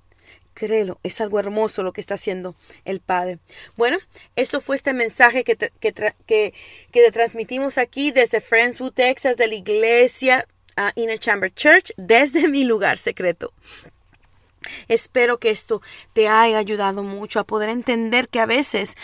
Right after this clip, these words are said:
hay que hacer ciertas cosas para poder entender lo que el Padre nos quiere hablar.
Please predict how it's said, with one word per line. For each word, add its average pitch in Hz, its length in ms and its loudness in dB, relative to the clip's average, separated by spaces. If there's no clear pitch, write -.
hay 220 140 2
que 247 100 0
hacer 233 240 0
ciertas 302 800 4
cosas 330 460 0
para 208 240 2
poder 233 840 4
entender 220 520 0
lo 269 100 2
que 240 100 0
el 226 100 0
Padre 262 300 4
nos 208 180 -6
quiere 190 160 -2
hablar. 180 360 -8